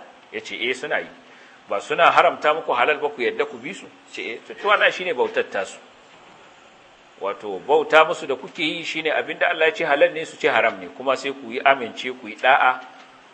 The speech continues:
ku gamsu, eh, halal ne. Kuma in an tambaye ku za ku ce haramun din da Allah ya ce haram ne, kuma inda za a tambaye ku ce halal ne. Wato, kun bi su, kun sa, kun,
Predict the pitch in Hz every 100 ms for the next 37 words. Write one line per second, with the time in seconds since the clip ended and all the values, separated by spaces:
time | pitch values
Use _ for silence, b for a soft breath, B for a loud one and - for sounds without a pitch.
0 | - - 110 95 107 101 - 135 135 107
1 | 117 123 127 120 107 107 92 82 - 123
2 | 135 143 147 143 117 143 143 127 123 -
3 | 123 113 - b b b - 104 101 139
4 | 131 135 127 131 135 123 127 113 131 120
5 | 120 - 135 143 147 170 180 170 143 120
6 | 113 107 110 - 107 92 104 - - -
7 | - - - - _ - - - _ -
8 | - - 85 82 - 123 123 143 139 143
9 | - 120 120 131 - - 131